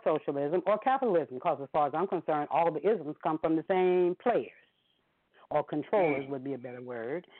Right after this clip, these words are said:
Speaker 1: However, I
Speaker 2: Mm.
Speaker 1: do think that the problem we're seeing today in this society is extreme, that there's, uh, seems to be a, a erasing of the right to have a free flowing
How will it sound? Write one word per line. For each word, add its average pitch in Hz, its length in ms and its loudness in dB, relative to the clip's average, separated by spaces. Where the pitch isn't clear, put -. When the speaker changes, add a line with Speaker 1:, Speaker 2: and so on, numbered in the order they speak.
Speaker 1:
However, 220 720 4
I 165 160 2
Speaker 2:
Mm. 170 80 -2
Speaker 1:
do 285 280 4
think 165 300 0
that 175 180 2
the - 80 0
problem 185 460 0
we're 175 240 0
seeing 165 260 0
today 208 480 2
in 156 120 0
this 156 200 0
society 143 600 -2
is - 100 -14
extreme, 214 1120 2
that 170 240 0
there's, 165 340 4
uh, 139 460 2
seems 214 300 0
to 175 80 0
be 180 400 0
a, 151 500 0
a 151 280 0
erasing 160 720 0
of 151 220 0
the 147 120 -2
right 165 360 0
to 156 100 -2
have 147 420 2
a 139 80 -12
free 180 160 2
flowing 196 440 0